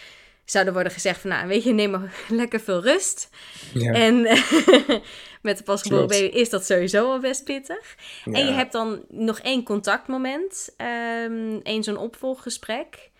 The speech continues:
Speaker 1: En dat is
Speaker 2: Ja.
Speaker 1: het dan eigenlijk wel, hè?
Speaker 2: Ja, dat, dat klopt, hè. Je blijft, eh,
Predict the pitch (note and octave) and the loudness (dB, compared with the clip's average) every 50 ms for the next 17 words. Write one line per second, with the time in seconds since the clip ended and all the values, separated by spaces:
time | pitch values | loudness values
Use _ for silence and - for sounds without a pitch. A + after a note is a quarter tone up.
0 | _ _ _ _ - _ - A3+ B3 A3 - - D#4 - - - - C4 G3 D3+ | _ _ _ _ -16 _ -2 0 0 0 0 -2 -2 2 2 2 2 2 -2 -4
1 | C#3 D3+ - E3+ D#3+ - - C#3 C#3+ C#3+ - E4+ A4 - _ _ _ _ _ _ | -6 -6 -8 -12 -12 -10 -10 -10 -10 -8 -10 -10 -10 -14 _ _ _ _ _ _
2 | _ _ _ - - - _ _ _ _ - _ _ _ _ _ C#3+ C3+ B2 A#2+ | _ _ _ -20 -20 -20 _ _ _ _ -20 _ _ _ _ _ 6 6 6 6
3 | A#2+ A#2+ B2 A#2+ B2 B2 B2 A#2 A#2+ C#3 D#3+ C#3+ B2+ A#2 - - _ D3+ B2 B2+ | 6 4 4 4 2 2 -2 -4 -8 -10 -8 -8 -8 -8 -8 -12 _ -8 -6 -6
4 | A#2+ - - - C3 - C3+ D3+ D3 - C#3+ C#3+ C3+ B2+ A#2 A#2 A#2 A#2 A#2 A2+ | -6 -6 -2 -2 0 2 2 0 2 2 2 4 4 4 4 4 4 4 2 2
5 | - - - B2+ B2 B2 B2 B2 A#2+ A#2+ B2 B2 B2 B2 A#2+ A#2+ B2 | 0 0 2 4 4 4 4 4 2 2 2 2 2 2 2 0 0